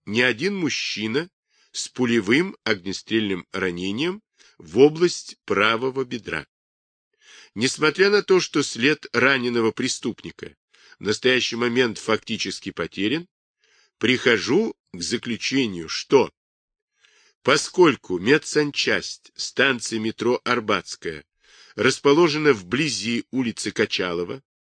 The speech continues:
где в доме номер тридцать шесть А произошло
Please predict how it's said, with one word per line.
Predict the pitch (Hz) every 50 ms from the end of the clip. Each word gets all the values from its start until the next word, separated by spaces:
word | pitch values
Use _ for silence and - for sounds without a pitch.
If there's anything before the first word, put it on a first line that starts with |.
| _ _ _ _ _ _
где | _ - 80 120
в | 127 107
доме | 104 143 147 139 135 135 135 - -
номер | - 113 120 139 135 120 113 110 92
тридцать | - - 117 120 - - - 107 98
шесть | - - - 110 98 - - - _
А | _ 113 113 104 87 80 _ _ _ _ _ _ _ _
произошло | - 95 104 101 95 104 101 - - 117 120